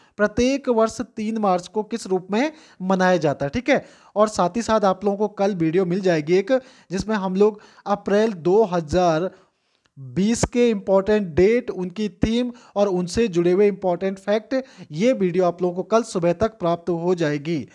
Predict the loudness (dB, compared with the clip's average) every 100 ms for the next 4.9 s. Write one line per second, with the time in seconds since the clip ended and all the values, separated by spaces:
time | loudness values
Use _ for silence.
0 | -20 _ -6 -2 2 4 4 0 -14 _
1 | _ _ -6 -4 -2 -2 0 0 2 2
2 | 0 -2 0 0 0 -4 -6 -2 0 0
3 | -2 -14 _ -4 -2 0 0 0 2 0
4 | 2 -2 -2 -4 -6 0 2 2